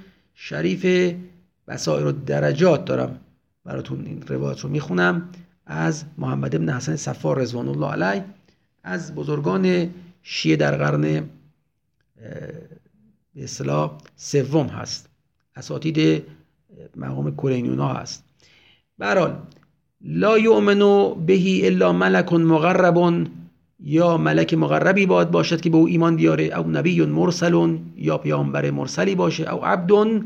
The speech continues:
امتحن الله قلبه للایمان»، یا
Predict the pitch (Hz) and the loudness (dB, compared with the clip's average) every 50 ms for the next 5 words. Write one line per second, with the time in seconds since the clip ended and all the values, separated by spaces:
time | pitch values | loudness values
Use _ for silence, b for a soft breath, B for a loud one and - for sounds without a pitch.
0 | - - - - _ _ _ _ _ _ _ _ _ _ - 151 151 147 143 147 | -6 -14 -18 -20 _ _ _ _ _ _ _ _ _ _ -14 -12 -12 -10 -8 -6
1 | 123 123 160 185 220 226 196 170 165 160 156 156 156 147 143 147 151 147 143 143 | -4 -2 0 0 2 2 2 2 2 4 4 6 4 4 2 2 0 -2 0 -2
2 | 139 135 139 143 139 131 - 160 131 131 135 131 131 131 - - - - - _ | -2 -2 -2 -2 -2 -2 -2 -4 -2 -2 -2 -2 -4 -6 -8 -12 -16 -20 -20 _
3 | _ _ _ _ _ - 156 160 160 147 143 - - - | _ _ _ _ _ -4 -2 0 0 0 0 -2 -6 -10